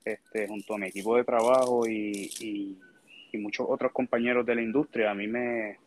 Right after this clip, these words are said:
me llena mucho, mano. Y mira, este, esto es una misión con ganas de, de que la gente crezca,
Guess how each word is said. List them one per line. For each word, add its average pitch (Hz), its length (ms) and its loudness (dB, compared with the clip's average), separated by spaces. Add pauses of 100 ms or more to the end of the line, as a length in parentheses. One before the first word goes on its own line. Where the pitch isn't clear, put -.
(140)
me 107 140 0
llena 127 240 8
mucho, 135 320 2
mano. 117 300 -4 (680)
Y 113 680 0
mira, 135 300 4 (960)
este, 117 720 0
esto 160 260 8
es 170 160 10
una 165 200 2
misión 160 400 -2 (680)
con 104 200 -12
ganas 110 340 -8
de, 110 800 -4 (960)
de 110 120 -6
que 110 80 -2
la 104 100 2
gente 123 840 -4
crezca, 113 400 0